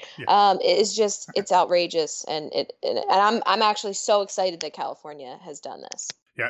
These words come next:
Speaker 1: Okay. So we're starting to venture off of the, uh, the factual stuff and get into the, uh, editorializing part. So that's okay.
Speaker 2: Yes. <laughs>
Speaker 1: Um, well, because the thing is, is that one of the things that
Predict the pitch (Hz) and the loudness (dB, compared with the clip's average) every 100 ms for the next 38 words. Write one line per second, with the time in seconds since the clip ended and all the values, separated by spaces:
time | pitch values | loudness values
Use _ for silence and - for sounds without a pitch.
0 | - - 123 - 131 - 160 147 123 131 | -2 0 0 -2 -6 0 0 2 0 0
1 | - 120 127 123 120 110 107 110 113 113 | 0 -2 2 0 0 -4 -8 -4 -2 0
2 | 110 110 - 143 120 107 110 - - - | 0 -2 -6 -6 -4 -4 -6 -10 -6 0
3 | 123 - 127 104 123 117 117 117 110 135 | 0 0 -8 -4 -4 -4 -4 -4 -8 -10
4 | 117 113 110 104 - _ _ - 120 110 | -10 -8 -6 -8 -10 _ _ -10 -6 -4
5 | 156 139 - 139 120 113 110 110 104 120 | 0 0 0 0 2 0 -2 -4 -2 -2
6 | - 185 156 160 196 180 127 - - - | -2 -4 0 0 2 0 -2 -6 -12 2
7 | 185 175 - - - - 240 185 233 247 | 4 6 2 -2 -12 0 0 0 -6 -6
8 | 208 - 285 196 139 117 120 120 120 160 | -6 -8 -6 -6 -6 -8 -6 -4 -6 -8
9 | 160 202 196 - - 139 127 113 120 110 | -8 -6 -8 -12 -10 -10 -8 -8 -6 -4
10 | 110 | -6